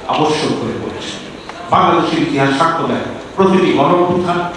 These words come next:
বিপ্লব আন্দোলনের পরে ওইসব সংগ্রামী চেতনায়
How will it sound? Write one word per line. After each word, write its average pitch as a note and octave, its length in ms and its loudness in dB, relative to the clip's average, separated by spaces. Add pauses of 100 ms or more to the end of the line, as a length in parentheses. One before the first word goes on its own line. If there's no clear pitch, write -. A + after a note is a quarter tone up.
(180)
বিপ্লব F3 400 6
আন্দোলনের D3+ 540 2
পরে - 340 0 (200)
ওইসব F#3+ 260 4 (140)
সংগ্রামী E3 300 2
চেতনায় D3 480 0